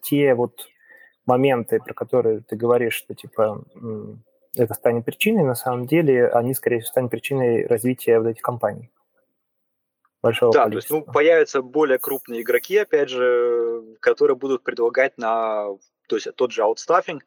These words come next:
Speaker 2: то есть, так же, как это делает и С С С Р. Э,
Speaker 1: М, не совсем корректно, всё же мы предлагаем аутсорсинг.
Speaker 2: Э, аутстаффинг тоже.
Speaker 1: А,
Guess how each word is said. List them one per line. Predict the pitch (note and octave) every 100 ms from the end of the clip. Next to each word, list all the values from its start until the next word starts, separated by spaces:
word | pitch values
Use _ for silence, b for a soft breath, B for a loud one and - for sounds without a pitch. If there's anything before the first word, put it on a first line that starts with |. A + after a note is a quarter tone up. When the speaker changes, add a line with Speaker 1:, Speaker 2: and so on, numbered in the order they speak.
| b b b _
Speaker 2:
то | A2
есть, | -
так | A2+ A2+
же, |
как | A2+ A2+ A2+
это | G#2+
делает | G2+ A2 G#2 G#2
и |
С | G2+ G#2 F#2+
С | G#2+ B2
С | -
Р. | E3+ F#3+ b b b b b b _
Э, | B2 A#2 A#2+ A#2 A#2 A2 A2 _ _ _ _
Speaker 1:
М, | B2 A#2+ A2+ F#2+ _ _ _ -
не | C3
совсем | B2 C3+ A#2+
корректно, | B2+ D#3+ - A#2+ A2
всё | - B2+
же | A#2 A2+
мы | A#2+ A#2
предлагаем | A2+ A2+ A2+
аутсорсинг. | G#2+ A2 - D#3 - - - _ _ _ _ _ _ B B B -
Speaker 2:
Э, | A#2 B2
аутстаффинг | D3+ E3+ - D#3 D3+ C3+
тоже. | A#2+ G2+ - _ _ _ _ _ _ _ _ _ - - - -
Speaker 1:
А, | F2 A2 A2